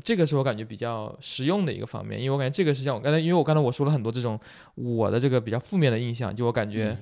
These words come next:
Speaker 1: 这个过程非常的难，特别作为，我们两个现在是过来人嘛，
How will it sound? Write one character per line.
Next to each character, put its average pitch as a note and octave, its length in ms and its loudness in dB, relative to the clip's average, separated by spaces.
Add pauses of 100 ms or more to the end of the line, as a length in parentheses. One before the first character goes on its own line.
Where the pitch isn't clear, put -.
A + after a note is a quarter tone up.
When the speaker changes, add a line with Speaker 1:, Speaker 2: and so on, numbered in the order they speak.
(320)
Speaker 1:
这 D#3 120 0
个 - 20 4
过 D3+ 140 2
程 C#3+ 100 2
非 G3 220 2
常 E3+ 120 4
的 C3+ 100 4
难， G#2 320 -2
特 - 140 -2
别 C3 160 2
作 C3 220 -2
为， A#2 180 -4
我 C#3 120 -4
们 E3+ 100 0
两 G#3+ 100 0
个 D3+ 80 -4
现 F#3 80 -2
在 F3 60 2
是 E3 80 0
过 C4 160 -8
来 C#3+ 100 0
人 D#2 200 -4
嘛， - 100 -14